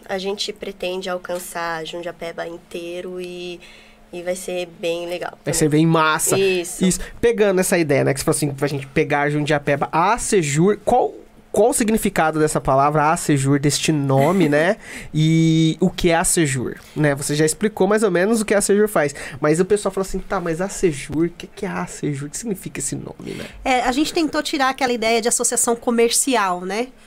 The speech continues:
Speaker 3: Porque a ideia é, quando a gente fala em associação comercial, a gente já pensa em grandes centros, né? Então a gente pensou na associação de empreendedores de Jundiapeba e região.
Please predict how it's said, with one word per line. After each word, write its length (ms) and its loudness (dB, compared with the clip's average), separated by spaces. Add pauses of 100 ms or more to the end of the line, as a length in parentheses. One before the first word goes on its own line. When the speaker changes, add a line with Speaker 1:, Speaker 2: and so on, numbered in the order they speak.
(140)
Speaker 3:
Porque 220 -6
a 40 0
ideia 360 -2
é, 80 -6
quando 200 -2
a 20 -2
gente 220 -4
fala 180 0
em 20 2
associação 400 -2
comercial, 460 -2
a 20 -2
gente 140 -6
já 80 -2
pensa 300 -6
em 140 -2
grandes 440 0
centros, 760 0
né? 200 -2 (340)
Então 100 -2
a 40 4
gente 100 -4
pensou 320 0
na 80 2
associação 840 0
de 380 -6
empreendedores 920 0
de 160 -2
Jundiapeba 640 0
e 60 0
região. 520 -2